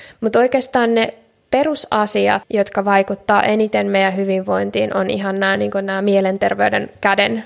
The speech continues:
viisi elementtiä. Elikkä siellä on lepo ja uni, että me palaudutaan ja pidetään huolta siitä niin, että meillä on hyvä rytmi, että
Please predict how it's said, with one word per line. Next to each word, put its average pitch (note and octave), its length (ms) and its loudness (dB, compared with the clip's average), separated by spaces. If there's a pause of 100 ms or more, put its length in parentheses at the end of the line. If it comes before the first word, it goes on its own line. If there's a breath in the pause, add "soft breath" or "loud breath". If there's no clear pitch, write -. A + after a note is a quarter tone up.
(760)
viisi G3+ 400 2
elementtiä. G#3 680 0
Elikkä - 280 -4
siellä G#3 320 -2
on G3 240 -4
lepo A#3 320 0 (240)
ja G#3 140 -4
uni, A3 420 -2 (240)
että - 200 -10
me G#3 180 -2 (720 loud breath)
palaudutaan G#3+ 880 2
ja G3 80 -2
pidetään G3 480 0
huolta G3 320 2
siitä F#3+ 360 -2
niin, - 240 -2
että - 300 -4 (360)
meillä F#3 320 -2
on F3+ 80 -4 (120)
hyvä G#3+ 220 4
rytmi, G3 760 -2 (280)
että G3 320 0